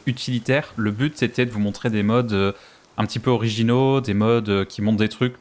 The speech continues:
plutôt cool. Et essentiellement, j'ai essayé de cibler des modes qui changent, euh, des apparences de pal pour justement avoir des trucs, euh, bah, sympas à montrer. Euh, ce qui veut pas dire qu'il n'y a pas d'autres modes intéressants. Bien sûr, il y en a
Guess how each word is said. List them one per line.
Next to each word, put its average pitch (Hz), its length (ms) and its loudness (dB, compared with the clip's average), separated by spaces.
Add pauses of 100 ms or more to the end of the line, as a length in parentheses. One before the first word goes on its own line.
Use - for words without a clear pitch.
plutôt 120 240 0
cool. 139 400 0 (320)
Et 131 320 0
essentiellement, 123 680 0
j'ai 110 160 0
essayé 107 240 -2
de 113 60 -2
cibler 117 340 -2
des 110 140 0
modes 123 320 2
qui 110 180 -2
changent, 110 580 -2 (220)
euh, 92 180 0
des 95 380 -2
apparences 113 400 2
de 117 80 2
pal 123 400 -2 (380)
pour 113 120 0
justement 101 380 0
avoir 92 160 0
des 92 140 -2
trucs, - 380 -4
euh, 92 480 0
bah, 92 180 -2
sympas 117 440 2
à 113 40 0
montrer. 110 340 -2 (460)
Euh, 90 120 0
ce - 120 -10
qui 104 80 -4
veut 101 100 0
pas 101 140 0
dire 123 260 -4
qu'il 113 280 0
n'y 101 100 0
a 92 40 -6
pas 110 120 0
d'autres 101 240 -4
modes 107 180 0
intéressants. 104 480 -2
Bien 104 220 -4
sûr, - 180 -6
il 104 60 -4
y 92 60 -2
en 87 40 -2
a - 140 -6